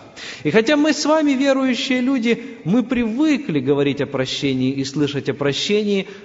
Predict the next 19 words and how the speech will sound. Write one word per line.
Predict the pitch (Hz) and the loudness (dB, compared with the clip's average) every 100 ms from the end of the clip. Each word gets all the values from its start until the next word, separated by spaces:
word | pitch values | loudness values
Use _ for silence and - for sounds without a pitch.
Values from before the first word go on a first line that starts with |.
| - | -10
Слово | - - 151 170 262 269 208 | -6 -2 2 4 4 4 2
Божье | 139 120 170 262 247 202 214 | 0 0 2 2 2 0 0
побуждает | 214 151 151 143 139 175 196 160 143 | 0 0 0 0 0 2 2 2 0
нас | 131 156 262 262 - - - - | -2 -2 0 -2 -6 -10 -14 -8
вновь | 131 147 165 196 180 | -2 2 4 4 2
и | |
вновь | 135 131 180 156 | -2 0 0 0
об | 123 | 0
этом | 131 127 117 | 0 0 -2
говорить. | 113 113 104 92 - - - - - - - - | 0 0 -2 -4 -12 -20 -20 -20 -20 -20 -18 -4
Первое, | - 330 269 | 0 4 4
о | 226 | 4
чём | 247 220 | 4 2
я | 214 | 2
хотел | 208 247 226 | 2 2 2
бы | 190 | 0
сказать | - 196 196 185 | 0 0 2 0
сегодня, | - 185 262 214 208 | -2 0 0 0 0
это | 190 190 180 170 | 0 2 0 0